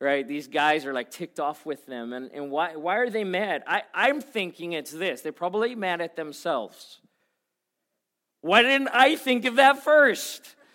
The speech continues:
I should have asked that first. They beat me to it." It's like calling shotgun, right? "Oh, you beat me to it."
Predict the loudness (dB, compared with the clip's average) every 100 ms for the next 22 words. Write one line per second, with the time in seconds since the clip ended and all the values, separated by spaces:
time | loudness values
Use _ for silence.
0 | _ _ _ _ _ 0 2 4 4 6
1 | 4 2 0 0 2 0 2 -4 -4 -6
2 | -4 -6 -6 -6 0 0 0 0 0 0
3 | -2 0 0 -2 -2 0 -2 2 2 2
4 | -2 -14 _ _ _ _ _ _ _ _
5 | _ _ _ 4 6 6 4 2 -12 -20
6 | _ _ _ _ -4 -2 -2 -2 2 2
7 | 2 -4 -4 -2 2 4 2 0 -8